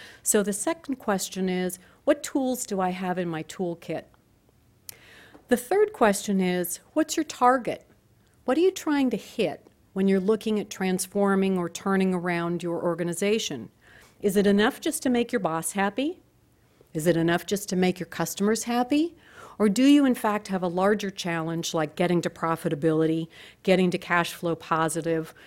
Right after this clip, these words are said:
turning your operation into a growth engine for your company? So that third question is, what's really your target? The fourth question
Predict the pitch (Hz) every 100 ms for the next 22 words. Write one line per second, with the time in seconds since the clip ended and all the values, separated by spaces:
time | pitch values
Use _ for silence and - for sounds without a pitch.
0 | - - 208 202 190 175 170 175 165 165
1 | - 175 170 165 165 160 165 165 165 165
2 | 165 156 156 156 160 156 156 - 175 170
3 | 156 156 - _ - - - 269 247 -
4 | - 302 277 - 233 196 - 180 170 160
5 | - - - - 311 320 233 226 240 226
6 | 185 165 156 - 165 156 135 - _ _
7 | _ _ _ _ _ _ _ - - -
8 | - - 226 302 339 330 - 180 165 -
9 | 165 160